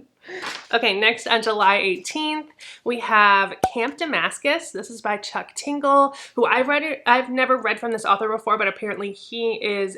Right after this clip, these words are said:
a, an, like, a, an erotica author, and this is his first foray into horror.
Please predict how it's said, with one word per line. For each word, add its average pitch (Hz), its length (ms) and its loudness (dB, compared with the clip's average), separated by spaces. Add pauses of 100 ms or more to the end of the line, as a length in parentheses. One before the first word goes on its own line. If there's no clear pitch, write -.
a, 185 460 0
an, 208 160 -2
like, 196 160 -2
a, - 440 -4
an 196 80 -6
erotica 180 680 2
author, 302 360 0
and 208 220 -2
this 220 160 -6
is 247 140 -8
his 208 160 -6
first 208 300 -4
foray 190 440 0
into 190 640 -6
horror. - 580 -2